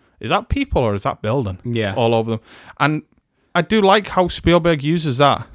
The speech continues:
Speaker 1: to tell this tale, but it also jars against the ending because it's so real and so downbeat that when we do actually get to the ending, it's where Spielberg finally gives in to his sentimentality.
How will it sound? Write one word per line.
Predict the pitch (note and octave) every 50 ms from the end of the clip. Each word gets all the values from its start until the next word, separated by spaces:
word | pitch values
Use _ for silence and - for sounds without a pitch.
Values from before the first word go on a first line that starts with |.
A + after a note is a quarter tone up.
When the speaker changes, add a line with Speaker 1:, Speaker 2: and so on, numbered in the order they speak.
| -
Speaker 1:
to | - C3
tell | - - C#3 C3 C3+
this | B2+ C3 B2+ - -
tale, | - - C3+ C3+ C3+ A#2 G2+ - _ _ _ _ _ _ _ _ _ _ _ _ _ _ _ _ _ _
but | E3+ F#3+ E3 A#2 - - - - - _ _ _ -
it | C3+
also | - C#3 C#3+ D#3 - - D3 B2+
jars | A2 - - B2+ B2 B2+ C3 B2+ A#2+
against | B2 A2 A#2 A#2+ B2 A#2 - -
the | A#2 A2
ending | A#2 B2 A#2+ A2 G#2+ G#2 G#2 -
because | - A2 - C3 A#2+ A2+ G#2+ - - - _ _ _ _ _
it's | C#3 - - -
so | - G#3+ A3+ G#3
real | E3+ D#3 E3 F3 F3 C3 A2 G#2+ G#2+ A2 - _ _ _ _ _ _ -
and | A#2+ A#2+ B2
so | - - - - - E3 D3+ D3+ D3 D3 D3+ C3+ B2 A#2+ -
downbeat | C#3 C3 C3+ B2+ A#2 G#2+ C3 C3+ C3 A2+ - - - - - - - - - _ _
that | - B2 - C#3+
when | C#3 C#3+
we | C#3+ C#3
do | C3+ D3+ D3
actually | C#3+ - - - D3+ C#3
get | B2 C3+ -
to | - -
the | C3 B2+ B2
ending, | C3 C#3+ C3+ A#2 A2+ G#2 G#2+
it's | G#2 - - -
where | B2+ A#2 A2+ A2+
Spielberg | - - - A#2+ B2 A#2+ A#2+ A2+ A2+ -
finally | - - A#2+ A#2 A#2 A#2 A2+ A2
gives | G2 A2 A2 G2+ G#2+
in | G#2+ G#2+ G#2
to | - -
his | G#2+ -
sentimentality. | - - G#2+ G#2 G#2+ G#2 G2+ G2+ G2+ - - A2+ A2+ A2+ - - G#2